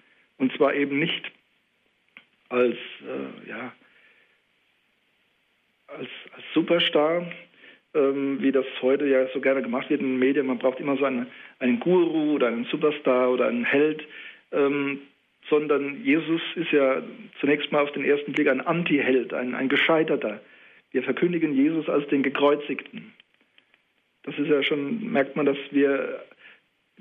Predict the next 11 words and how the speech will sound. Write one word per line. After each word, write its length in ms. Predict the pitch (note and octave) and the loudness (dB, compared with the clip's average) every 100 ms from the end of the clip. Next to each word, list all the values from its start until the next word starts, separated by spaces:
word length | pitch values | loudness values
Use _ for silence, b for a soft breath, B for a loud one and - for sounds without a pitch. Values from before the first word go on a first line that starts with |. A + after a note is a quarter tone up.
| - | 0
die 260 | C3+ C3 | 4 4
normalen 560 | C3 C#3 C3+ D3 D#3 D#3 | 2 2 4 4 2 0
irdischen 380 | D#3+ D#3+ D#3 C3+ | -2 -2 -4 -6
Vorstellungen 600 | - D#3+ D#3 D#3 D3 C#3 | 0 2 2 2 2 0
und 60 | C3+ | 0
Maßstäbe 500 | C3+ C#3+ - C#3+ C#3+ | 0 0 0 0 2
überschreiten. 800 | C#3 C3+ C#3 C3 C3 - A2+ - _ b b b b b b - | 0 0 2 2 2 -4 -14 -16 _ b b b b b b -2
Und 120 | C3+ | 2
dann 280 | C#3 E3+ D#3 | 2 0 0
wir 180 | D3+ | 0
selbst, 440 | D3 D3 F#3 - | 2 2 2 -2